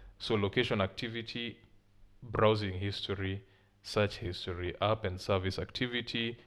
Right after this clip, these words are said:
media activity, app and service performance data. Manage your privacy settings, and you have Windows, Xbox, Office, Microsoft Teams, Skype, News, Community, and LinkedIn.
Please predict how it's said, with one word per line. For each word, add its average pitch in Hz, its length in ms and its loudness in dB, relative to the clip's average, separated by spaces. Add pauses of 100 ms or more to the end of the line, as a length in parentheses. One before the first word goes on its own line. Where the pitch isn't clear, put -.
(100)
media 98 280 0
activity, 131 760 2 (200)
app 98 180 2
and 95 140 -2
service 95 320 2
performance 92 540 -4
data. 90 380 -4 (540)
Manage 95 300 2
your 95 80 2
privacy 92 480 -2
settings, 92 600 -4
and 90 120 -4
you 90 80 -4
have 95 160 2
Windows, 110 440 8
Xbox, 98 460 4
Office, 92 360 -4
Microsoft 90 540 -6
Teams, 92 300 -8
Skype, 85 240 -8
News, 87 220 -10
Community, 90 540 -12
and 87 140 -10
LinkedIn. 90 480 -8